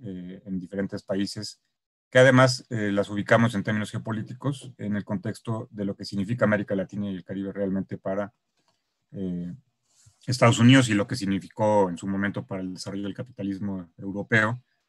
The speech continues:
cuando fuimos, eh, colonias. En este sentido, estamos aquí viendo, este, esta, es un mapa que presenta, que apare-,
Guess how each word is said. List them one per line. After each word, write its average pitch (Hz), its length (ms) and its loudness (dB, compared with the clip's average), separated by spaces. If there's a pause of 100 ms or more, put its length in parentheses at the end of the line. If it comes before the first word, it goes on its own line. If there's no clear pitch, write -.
(140)
cuando 98 260 -4
fuimos, 101 400 -2
eh, 95 240 -8
colonias. 95 680 -2 (460)
En 104 120 -2
este 120 200 0
sentido, 117 640 4
estamos 101 580 0
aquí 98 460 -4
viendo, 104 680 0
este, 98 520 -4
esta, 92 560 -6 (360)
es 110 80 -8
un 110 100 0
mapa 107 280 4
que 127 100 -8
presenta, 98 680 -8
que - 60 -6
apare-, 107 340 -4